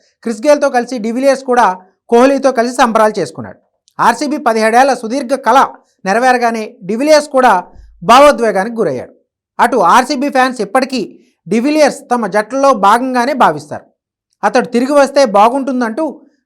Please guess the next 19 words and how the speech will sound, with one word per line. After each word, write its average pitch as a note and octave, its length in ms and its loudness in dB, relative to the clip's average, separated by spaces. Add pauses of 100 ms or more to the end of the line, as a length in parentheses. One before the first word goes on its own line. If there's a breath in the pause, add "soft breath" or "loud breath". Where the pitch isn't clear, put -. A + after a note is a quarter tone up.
(100)
ప్రతిసారి C#4 520 2
సోషల్ B3 340 -2
మీడియా B3 260 2
వేదికగా A3+ 340 0
కామెంట్స్ A3 440 -2
పెడుతుంటారు. C3+ 460 -10 (500)
ఇప్పుడు C4 240 -2
వారి C4 260 4
ఆకాంక్ష C#4+ 420 0
నెరవేరేలా A3+ 680 0
కనిపిస్తుంది. E3 560 -8 (480)
అయితే B3+ 240 2
ఆటగాడిగా C#4+ 640 2
రీఎంట్రీ B3+ 420 2
కాకుండా G#3+ 400 0 (300)
కోచ్ - 320 4 (100)
లేదంటే C4 380 2
మెంటార్ A3+ 440 0
పాత్రలో A#3+ 400 0